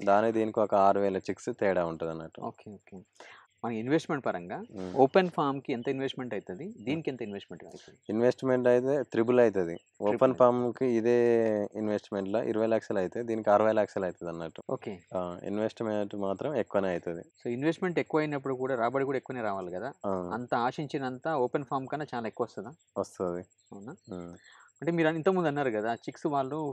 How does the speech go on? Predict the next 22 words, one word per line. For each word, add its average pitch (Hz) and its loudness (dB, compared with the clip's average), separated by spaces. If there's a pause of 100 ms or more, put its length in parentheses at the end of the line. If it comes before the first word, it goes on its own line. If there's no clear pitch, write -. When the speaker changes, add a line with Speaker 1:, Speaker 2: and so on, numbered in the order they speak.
Speaker 2:
నాకు 123 -8
సిక్స్టీన్ - -4
థౌజండ్ 143 2
ఇచ్చిర్రు 135 0
అన్నారు 101 -4
కదా, 101 -10
Speaker 1:
మ్మ్. 101 -4
Speaker 2:
ఎవరు 160 6
ఇస్తారు 165 2
జనరల్‌గా? 123 -6 (460)
Speaker 1:
మన 110 -2
కంపెనీ 117 6
ఉంటది. 98 2 (260)
Speaker 2:
ఓకే. 98 2
Speaker 1:
ఐబీసీపీ, 98 -2 (340)
శ్రీనివాస, 95 -2 (240)
వేరే 101 -2
Speaker 2:
మ్మ్. 95 -2
Speaker 1:
వేరే 95 0
కంపెనీలు 101 0
ఉంటాయి. 87 -6 (200)
Speaker 2:
ఓకే. 110 -12